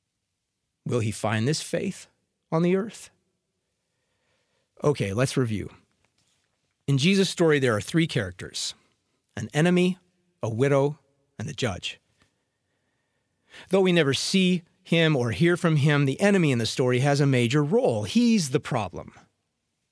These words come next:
Maybe he's stealing from the widow, maybe abusing her, harming her in some way. So she goes to the local judge to plead for justice.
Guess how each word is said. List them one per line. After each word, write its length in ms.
Maybe 280
he's 180
stealing 480
from 380
the 120
widow, 280
maybe 400
abusing 580
her, 340
harming 340
her 100
in 120
some 300
way. 200
So 300
she 160
goes 300
to 80
the 100
local 320
judge 360
to 80
plead 300
for 140
justice. 720